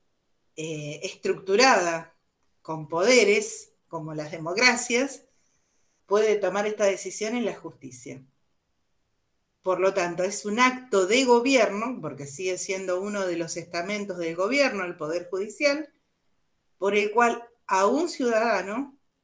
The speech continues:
se le quita el derecho primario ontológico que se le ha otorgado a través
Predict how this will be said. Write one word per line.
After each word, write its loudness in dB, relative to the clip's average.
se -2
le 0
quita -4
el -2
derecho 0
primario -2
ontológico 0
que -6
se 0
le 4
ha 6
otorgado 2
a -10
través -2